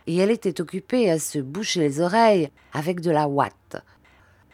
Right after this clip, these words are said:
Peggotty ignorait absolument qui elle était. Ma mère se taisait sur son compte. C'était un étrange mystère. La provision de ouate qu'elle tirait de sa poche pour la fourrer dans ses oreilles n'ôtait rien à la solennité de son maintien.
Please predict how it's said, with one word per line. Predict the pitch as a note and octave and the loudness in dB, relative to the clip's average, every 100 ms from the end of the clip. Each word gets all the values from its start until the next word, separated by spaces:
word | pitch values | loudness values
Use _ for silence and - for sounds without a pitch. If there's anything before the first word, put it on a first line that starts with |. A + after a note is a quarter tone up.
| _ - | _ -2
Peggotty | D#3+ D#3+ - A#3 - | 0 0 0 -2 0
ignorait | F3 E3 D#3 - - | 0 0 0 -4 -6
absolument | G3+ - F#3 C#3 D3 F3 | -8 -6 -4 -4 -4 -8
qui | - E3 | -6 -4
elle | C3+ | -2
était. | A2+ B2+ A#2+ G2 _ _ _ _ _ _ | -4 -6 -6 -6 _ _ _ _ _ _
Ma | E3+ E3 | 2 4
mère | F3 G#3 A3 | 4 2 0
se | D#3+ | -6
taisait | - D#3 D3 D#3 | -4 -2 0 -2
sur | - D3+ | -2 -6
son | - C3+ | -6 -6
compte. | C#3 B2+ C3 - _ _ | -6 -6 -8 -12 _ _
C'était | - D3+ C#3+ D3 - | -8 -6 -2 -4 -4
un | C3 C3+ | -6 -6
étrange | C3 - C#3 F3 D#3 | -8 -6 -4 -2 -2
mystère. | C3 D3+ - - A#2 A#2 A#2+ A#2 B2 B2 - _ _ _ _ _ _ _ _ _ - | -4 -4 -6 -6 -6 -4 -6 -8 -10 -12 -14 _ _ _ _ _ _ _ _ _ 0
La | F3 D#3+ | 2 2
provision | F3+ D#3+ F3 G3 G#3+ | 0 -2 -2 0 2
de | D3+ | 0
ouate | C3+ E3 E3 - | 0 0 0 -2
qu'elle | B2+ B2 | -6 -6
tirait | - D#3+ D3 | -6 -6 -4
de | A#2+ | -6
sa | - B2 | -4 -4
poche | - E3 C3+ - | -2 -2 -2 -4
pour | A2+ | -6
la | F#2+ | -6
fourrer | A#2 - F#3+ E3 | -8 -6 -2 -2
dans | C3 C3 | -2 -6
ses | C#3 B2 | -6 -6
oreilles | B2+ D3+ F3+ F#3 - _ D#3+ | -2 0 2 0 -6 _ 0
n'ôtait | F#3+ F#3+ E3 | 0 0 -2
rien | D3+ D#3 G#3 - - | -2 0 0 0 -2
à | C#3+ | 0
la | C3+ | 0
solennité | C#3 F#3 D#3+ C#3+ C#3+ B2+ - C3 | -2 -2 -2 0 -2 -6 -6 -6
de | C3+ | -4
son | - C#3 | -2 -2
maintien. | B2 B2+ - G#2+ | -4 -6 -8 -12